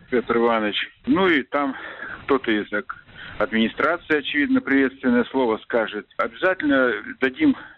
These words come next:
хоть понемножку сказать каждому старичку, поскольку это у них, прикинь, это последняя юбилейная встреча, потому что им же всем за восемьдесят. Готовятся две книжки тут еще у нас.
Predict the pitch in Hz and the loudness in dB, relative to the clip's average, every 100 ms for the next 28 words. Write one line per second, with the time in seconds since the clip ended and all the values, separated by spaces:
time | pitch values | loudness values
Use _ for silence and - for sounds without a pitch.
0 | - - - 131 - 131 131 156 143 135 | -20 -6 -2 -2 2 4 4 2 -2 -4
1 | 117 - 123 135 143 - 143 127 127 120 | -4 -2 -2 0 -2 -2 -2 0 -2 -2
2 | - 135 - - 320 107 - 120 - 120 | -2 -2 -2 -2 -2 -2 0 -2 0 2
3 | 120 127 120 - 131 156 151 120 110 107 | 6 4 4 -2 -4 2 2 2 -2 -6
4 | 127 - 143 139 117 113 107 110 120 123 | -6 -4 0 0 0 0 0 2 2 2
5 | 113 104 101 - 123 107 92 82 - - | 2 0 -2 0 -2 0 -4 -8 -12 -4
6 | 117 113 - 117 120 101 110 - 135 120 | 0 0 0 2 2 2 -2 -2 -2 -2
7 | 92 131 156 165 131 113 90 95 82 - | -2 -2 0 0 2 2 0 -4 -6 -12
8 | - - 120 135 165 120 - 101 120 117 | -10 -2 -2 0 2 0 -2 -2 -2 -2
9 | 165 185 - 156 147 143 143 - 151 139 | -4 -4 -2 -2 0 -2 -2 -2 0 2
10 | 139 131 | 2 0